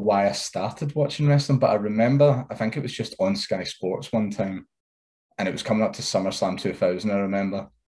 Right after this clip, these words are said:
and it was the whole storyline with Kurt Angle, Triple H, and The Rock. Um, and I,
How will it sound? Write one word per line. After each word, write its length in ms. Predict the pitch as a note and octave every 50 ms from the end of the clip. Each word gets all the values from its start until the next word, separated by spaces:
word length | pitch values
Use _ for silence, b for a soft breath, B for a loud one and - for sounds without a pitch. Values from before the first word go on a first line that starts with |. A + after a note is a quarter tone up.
| _ _ _ _
and 120 | - G2 G2
it 80 | -
was 120 | - - -
the 100 | A2+ -
whole 220 | - G#2+ G#2 G2+
storyline 640 | - - - - G#2 F#2+ G2 G2 G2 F#2+ F#2+ F#2 F#2
with 240 | F2+ F2 E2 - - - _ _ _ _ _ _ -
Kurt 200 | - - G#2 D2
Angle, 300 | D#2 F2+ F#2 F2+ F#2+ F#2
Triple 380 | - - - G2 - - G#2 F#2+
H, 180 | E2+ D2+ -
and 100 | G2 F#2
The 80 | F2 E2+
Rock. 440 | F2 F#2+ F#2+ G#2 - - - - - _ _ _ _ _ _ _ _ _ _ _ _ _ _ _ _ _ _ _ _ _ -
Um, 680 | F#2 F2+ F2 F2 F2 F2 E2+ E2 E2 D#2+ D#2+ D2+ C#2 - _ _ _ _ _ _ _ - _ _ _ _ _ _ -
and 100 | A2+
I, 40 | G#2